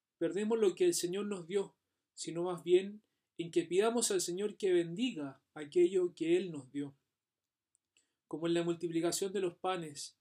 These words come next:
el niño lo entrega, el Señor lo bendice, y no solo alcanza, sino que sobra.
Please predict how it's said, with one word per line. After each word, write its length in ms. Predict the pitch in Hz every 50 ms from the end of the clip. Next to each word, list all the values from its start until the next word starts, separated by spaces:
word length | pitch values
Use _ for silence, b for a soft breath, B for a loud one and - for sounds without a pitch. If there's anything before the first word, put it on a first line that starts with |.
| _ -
el 180 | 170 165 160
niño 240 | 175 190 190 202 196
lo 100 | 185 170
entrega, 640 | 156 147 143 - 175 190 190 190 202 202 196 - _ _ _ _ _ _ _
el 100 | - 156
Señor 300 | - - 165 160 180 190
lo 140 | 196 196 180
bendice, 640 | 170 160 156 156 160 190 175 - - 196 190 190 - _ _ _ _ _ _ _
y 100 | - 165
no 160 | 165 190 214 214
solo 240 | - 233 233 226
alcanza, 680 | 208 185 170 - 185 185 185 190 175 - - 202 202 208 -
sino 360 | - - - 175 165 175 170
que 120 | 175 175
sobra. 460 | 165 - 156 156 156 147 143 139 135